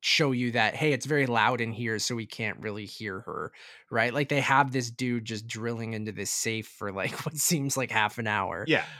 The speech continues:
Speaker 1: um, to kind of, I think, really hit home that, "Hey, it's really loud in there, so they can't really,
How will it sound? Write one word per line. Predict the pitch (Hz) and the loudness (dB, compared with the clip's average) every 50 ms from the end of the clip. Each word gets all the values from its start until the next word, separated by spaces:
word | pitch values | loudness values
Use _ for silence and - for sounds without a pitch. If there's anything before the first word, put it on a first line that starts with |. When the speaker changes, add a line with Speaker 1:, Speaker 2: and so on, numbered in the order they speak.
| - _ _ | -18 _ _
Speaker 1:
um, | - 147 135 123 120 117 110 107 104 101 101 95 - - - | -2 0 0 2 2 0 0 0 -2 -4 -6 -8 -10 -6 -6
to | - 143 | -6 -4
kind | - - 151 135 139 135 | 0 2 2 2 4 4
of, | 131 123 120 | 2 2 2
I | 120 117 117 | 2 0 0
think, | - - - 160 151 135 135 127 | -2 -4 0 0 2 2 0 -2
really | 127 127 123 117 117 117 110 | -2 -2 0 0 0 -2 -2
hit | 110 117 110 | -2 -4 -4
home | 117 117 110 104 107 110 104 | -4 -4 -4 -4 -4 -6 -4
that, | 110 107 101 101 - - _ _ - - _ | -2 0 0 -2 -2 -6 _ _ -20 -20 _
"Hey, | - 190 190 180 | 4 6 8 8
it's | 175 180 - | 8 8 6
really | 226 240 233 185 | 6 6 8 6
loud | 151 139 131 120 135 151 151 147 | 6 8 8 8 8 8 6 4
in | 131 117 110 | 2 0 -2
there, | 110 107 98 92 | -2 -2 -2 -2
so | 110 - 127 | -2 -4 -4
they | 113 120 117 | -4 -4 -6
can't | 117 - - 123 120 107 - - | -6 -6 -8 -6 -6 -6 -6 -4
really, | 110 117 110 110 104 98 92 92 - | -6 -4 -4 -4 -4 -6 -6 -8 -12